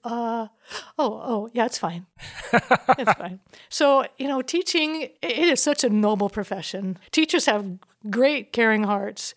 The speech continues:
Speaker 1: They really have a desire to form the hearts and minds of their students. And they want to prepare them for this life and for the next.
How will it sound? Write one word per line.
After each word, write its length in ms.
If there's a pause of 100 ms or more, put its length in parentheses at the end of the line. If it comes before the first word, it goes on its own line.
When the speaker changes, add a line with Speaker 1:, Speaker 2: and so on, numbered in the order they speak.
(100)
Speaker 1:
They 380
really 500
have 140
a 40
desire 600
to 140
form 300
the 80
hearts 340
and 100
minds 280
of 80
their 120
students. 560 (460)
And 100
they 80
want 280
to 60
prepare 360
them 180
for 140
this 240
life 420 (400)
and 180
for 120
the 100
next. 400